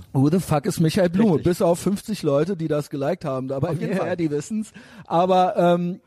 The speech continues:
Speaker 1: äh, möchtest du, weil du hast das Buch gelesen, du kamst rein, wirklich, einer der ersten Sätze von dir war, „Ich hab's durch.“
Speaker 2: Ich hab's durch, ich
Speaker 1: Ich
Speaker 2: hab's
Speaker 1: hab's
Speaker 2: gelesen.
Speaker 1: durch.
Speaker 2: Michael Blume ist, äh, äh, Religionswissenschaftler und ist Beauftragter, äh, Antisemitismusbeauftragter des Landes
Speaker 1: Richtig.
Speaker 2: Baden-Württemberg.
Speaker 1: Baden-Württemberg, ja.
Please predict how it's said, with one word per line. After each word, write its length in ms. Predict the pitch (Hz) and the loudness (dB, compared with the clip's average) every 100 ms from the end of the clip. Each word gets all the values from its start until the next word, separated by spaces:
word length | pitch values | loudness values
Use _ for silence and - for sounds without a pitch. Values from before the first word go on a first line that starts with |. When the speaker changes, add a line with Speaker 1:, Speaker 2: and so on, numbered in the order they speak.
| - | -4
Speaker 1:
äh, 140 | 196 | -2
möchtest 460 | 170 170 277 - - | 0 -2 -2 -6 0
du, 160 | 190 | 0
weil 120 | 294 170 | 0 0
du 100 | 170 | 0
hast 140 | 220 | -2
das 60 | - | -8
Buch 120 | 254 | -8
gelesen, 220 | 208 202 | -4 -4
du 60 | 247 | -4
kamst 300 | 208 240 - | -4 -6 -4
rein, 160 | 240 | -6
wirklich, 220 | 240 214 - _ _ | -4 -8 -12 _ _
einer 220 | 196 214 | -4 -2
der 160 | 190 - | -2 -2
ersten 240 | 226 240 | -4 -4
Sätze 200 | 185 202 | -6 -6
von 140 | 220 196 | -6 -4
dir 140 | 180 | 0
war, 140 | 160 | -2
„Ich 120 | - - | -2 -10
hab's 220 | - - | -16 -12
durch.“ 400 | 139 123 113 - | -8 -6 -8 -6
Speaker 2:
Ich 60 | 220 | -4
hab's 120 | 294 | -2
durch, 300 | - 233 - | 0 0 -2
ich 40 | - | -4
Speaker 1:
Ich 60 | |
Speaker 2:
hab's 100 | 202 175 | -2 -2
Speaker 1:
hab's 80 | |
Speaker 2:
gelesen. 200 | 226 220 127 | 0 2 2
Speaker 1:
durch. 140 | 107 - - | -2 -12 -4
Speaker 2:
Michael 340 | 202 254 240 202 | -2 0 0 -2
Blume 380 | 196 262 262 | -2 -2 0
ist, 560 | 247 214 220 - - - - | 0 -2 -4 -8 -16 -8 -2
äh, 140 | 175 | 0
äh, 160 | 180 170 | 2 0
Religionswissenschaftler 1600 | 156 160 165 262 247 240 226 202 214 - - 196 196 190 190 | 0 -2 0 -2 -4 -8 -8 -4 -6 -6 -2 0 2 2 2
und 420 | - 160 160 160 - | 2 2 2 0 -2
ist 500 | 160 156 - - - - | -2 -2 -6 -12 -14 -4
Beauftragter, 1500 | 143 - 165 240 - - 185 185 180 - - 170 165 160 160 - | -2 0 0 0 -4 -14 -6 -4 -4 -8 -8 -4 -2 -2 -4 -4
äh, 140 | 143 - | -4 -4
Antisemitismusbeauftragter 1300 | 165 160 160 240 233 - - 165 - - 147 147 156 | -6 -6 -8 -8 -8 -4 -2 -2 -4 -6 -6 -6 -8
des 180 | 135 - | -6 0
Landes 200 | 117 - | 0 2
Speaker 1:
Richtig. 160 | 107 | 0
Speaker 2:
Baden-Württemberg. 520 | 104 110 123 135 120 123 | 0 0 0 -2 2 2
Speaker 1:
Baden-Württemberg, 640 | 127 131 123 110 104 101 | 4 4 4 2 2 0
ja. 220 | 110 101 | 0 0